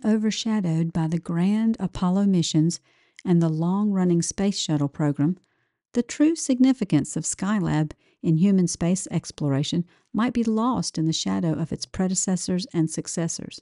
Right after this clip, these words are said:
However, the fact that the lessons learned from Skylab are now taken for granted underscores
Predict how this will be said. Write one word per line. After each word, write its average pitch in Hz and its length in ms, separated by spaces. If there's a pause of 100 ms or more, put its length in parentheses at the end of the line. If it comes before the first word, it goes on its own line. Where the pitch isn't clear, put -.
(600)
However, 170 520 (440)
the 185 100
fact - 520
that - 160
the 160 100
lessons 208 520
learned 220 380
from 156 180
Skylab 160 580 (340)
are 175 160
now 202 260
taken 190 380
for 160 120
granted 170 480 (600)
underscores 247 960